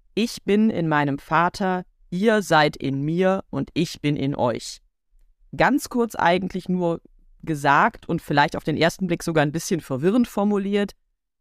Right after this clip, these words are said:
aber doch auf den Punkt gebracht, wir gehören zusammen. Und, ähm, wir bleiben auch zusammen.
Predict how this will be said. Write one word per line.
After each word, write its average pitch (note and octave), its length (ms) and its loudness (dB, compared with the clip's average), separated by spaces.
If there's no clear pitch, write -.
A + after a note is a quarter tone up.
aber D3+ 180 4
doch E3+ 160 2
auf D#3+ 140 -4
den D#3+ 160 -2
Punkt F#3+ 280 -4
gebracht, D#3+ 520 -2
wir F#3+ 460 0
gehören E3+ 440 -2
zusammen. C3+ 520 -2
Und, D#3+ 480 -2
ähm, D3 500 -2
wir C#3+ 120 -2
bleiben F3 320 4
auch - 160 -6
zusammen. - 460 -10